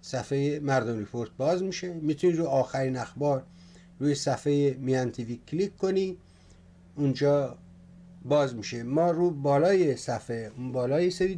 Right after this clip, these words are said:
دگمه هست، یکیش نوشته مثلاً آخرین اخبار، یکیش نوشته مقالات.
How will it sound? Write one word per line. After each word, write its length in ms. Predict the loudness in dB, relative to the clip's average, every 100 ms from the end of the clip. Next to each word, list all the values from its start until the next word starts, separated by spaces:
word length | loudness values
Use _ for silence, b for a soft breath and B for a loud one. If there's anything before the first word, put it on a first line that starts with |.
| 0
دگمه 360 | 0 2 0
هست، 400 | 0 -4 -10 -16 -20 B B B B B B B -4
یکیش 460 | -2 2 2 0 0
نوشته 400 | 2 2 2 0
مثلاً 540 | 0 0 0 2 0 -2 -10 -20 -10
آخرین 480 | -2 -2 -2 -6 -6
اخبار، 380 | -10 -14 -18 -16
یکیش 280 | -8 -6 -6
نوشته 300 | -8 -6 -2
مقالات. 600 | 0 0 0 -2 -2